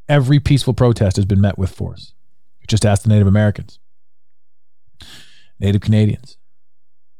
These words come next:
Just ask anybody that's ever said, "May we have some clean drinking water?" You know, we live in a weird time. We live in a weird time. And Neil Young, you're hilarious.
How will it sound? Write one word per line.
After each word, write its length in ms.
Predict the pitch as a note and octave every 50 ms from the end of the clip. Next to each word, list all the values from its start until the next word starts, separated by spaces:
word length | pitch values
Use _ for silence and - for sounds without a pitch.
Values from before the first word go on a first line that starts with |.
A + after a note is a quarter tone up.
| - - -
Just 160 | B2 G#2 -
ask 200 | A#2 A2+ G2+ A2+
anybody 340 | A#2+ B2 A#2+ A2+ A2+ A2 G#2+
that's 180 | G#2+ G2+ -
ever 180 | A2+ A2 A2 G#2
said, 360 | - - A2+ G#2+ G#2+ F#2 - - - - - - - - - - - - - - - - - -
"May 240 | C3+ B2 A#2 A#2 A#2
we 140 | A2+ A2+ G#2+
have 200 | G2+ G#2+ G2+ F#2+
some 120 | - G#2
clean 220 | F#2 - A#2 G#2+ G#2
drinking 320 | G2 A#2 A#2 G#2+ G2 G2+
water?" 280 | F#2+ F2 - - - - - - - - - - - - - - - - - - - - - - - - - - - - - - - - - - - - - - - - - - - - - - -
You 120 | C3+ A#2+
know, 60 | A2
we 100 | A2+ B2+
live 100 | C3+ C#3+
in 60 | D3 D3
a 40 |
weird 200 | C#3 D3 D3 C#3+
time. 280 | - D3+ D3 C#3+ A2+ F2 - - - - - - - - -
We 80 | C#3
live 100 | D3 D#3+
in 60 | F3 F3
a 40 |
weird 200 | D#3+ E3 D#3+ D3
time. 360 | - D#3 C#3 B2+ A#2 G2+ F#2+ - - -
And 240 | - B2 A#2 A2+ B2
Neil 160 | C#3+ D#3 D3+
Young, 260 | C#3+ C#3+ C#3+ C#3 C#3
you're 120 | B2+ A#2+ G2
hilarious. 560 | A#2+ A#2 C3 C3+ C3+ C3+ C3+ C3+ - -